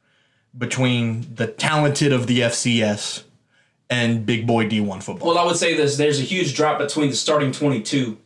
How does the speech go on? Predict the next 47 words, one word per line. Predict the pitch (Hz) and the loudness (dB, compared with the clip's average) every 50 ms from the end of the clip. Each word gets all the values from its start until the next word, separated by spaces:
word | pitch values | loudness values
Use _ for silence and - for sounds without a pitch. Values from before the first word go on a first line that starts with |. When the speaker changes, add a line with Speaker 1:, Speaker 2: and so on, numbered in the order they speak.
| _ _ - | _ _ -6
Speaker 2:
and | 123 135 | -2 -2
everybody | 135 131 120 120 117 107 104 107 | 0 0 0 0 0 0 0 -2
else. | - - - - - - - | -2 -4 -6 -10 -10 -4 -2
Speaker 1:
Right. | 127 120 67 65 - - _ _ _ _ _ _ | 0 0 0 -2 -8 -14 _ _ _ _ _ _
Speaker 2:
So, | - - - 139 120 107 - - - - _ _ _ _ _ _ _ _ _ | -8 -2 0 0 0 0 -4 -10 -18 -20 _ _ _ _ _ _ _ _ _
but | 147 165 | 0 2
they're | 196 233 226 | 2 4 4
good. | - - | 4 4
Speaker 1:
So | 175 165 160 | 4 4 4
Speaker 2:
We | 151 139 139 | 4 4 4
Speaker 1:
I, | 143 | 2
Speaker 2:
shouldn't | 254 202 180 165 | 2 0 0 2
sleep | 147 - - - | 2 2 2 2
Speaker 1:
I, | 170 127 | 2 0
Speaker 2:
on | - 139 139 | 0 -2 -6
them. | - - 175 190 | -2 2 4 6
Speaker 1:
I, | |
well, | 226 262 254 165 147 160 170 | 6 6 6 4 4 4 4
and | 185 202 214 | 4 4 4
I'm | 220 226 240 | 4 4 4
not, | 240 226 - | 4 2 2
I'm | 220 233 254 | 2 4 4
not | 247 - 202 | 2 2 2
saying | - 233 208 175 | 2 2 2 2
sleep | 135 175 156 139 - | 2 2 0 2 2
on | 127 117 117 | 2 2 2
them. | 113 | 2
Central | - 180 160 156 160 | 0 0 2 2 2
Arkansas | 147 139 131 147 143 | 2 2 2 2 2
is | 127 123 | 2 2
definitely | 139 135 127 139 131 123 | 2 2 2 2 0 0
a | 117 | 2
talent | 120 135 123 120 117 113 - | 0 2 2 2 0 0 0
te-, | 135 131 135 | -2 -2 -2
talented | - 135 - | -4 -2 0
Speaker 2:
I | 151 131 | 2 2
like, | 127 196 202 202 | 4 4 2 2
Speaker 1:
team. | - 151 147 120 107 - | 2 0 0 0 -2 -2
Speaker 2:
I | 139 180 | -2 0
like | 185 185 180 185 - | 0 2 0 0 2
the | - 151 147 | 2 0 2
addition | 143 143 143 135 131 | 2 2 2 4 4
Speaker 1:
But | 170 175 175 | 2 2 2
Speaker 2:
to | 170 - | 2 0
Speaker 1:
in | 156 151 147 | 2 2 2
Speaker 2:
Central | 147 143 | 2 2
Speaker 1:
a, | 139 | 2